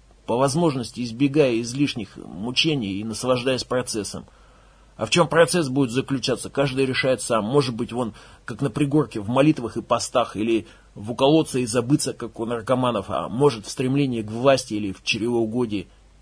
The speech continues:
Я вот кроме крови и предсмертных судорог еще сладкое люблю». Он заворочился, вставая. «Надо пойти Мунделя поискать.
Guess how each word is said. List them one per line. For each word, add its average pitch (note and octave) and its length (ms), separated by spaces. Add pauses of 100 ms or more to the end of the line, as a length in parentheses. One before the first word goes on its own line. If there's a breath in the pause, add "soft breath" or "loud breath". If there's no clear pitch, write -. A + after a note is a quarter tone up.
(160)
Я C#3 200
вот C#3 120
кроме C3+ 420 (300)
крови C3+ 380
и G#2+ 60
предсмертных A#2 560
судорог A#2+ 360
еще F#2 180
сладкое G#2+ 520
люблю». F2+ 400 (760)
Он G#2+ 140
заворочился, G#2+ 640
вставая. F#2 540 (1120 loud breath)
«Надо A2+ 320
пойти B2 380
Мунделя B2 400
поискать. G#2 500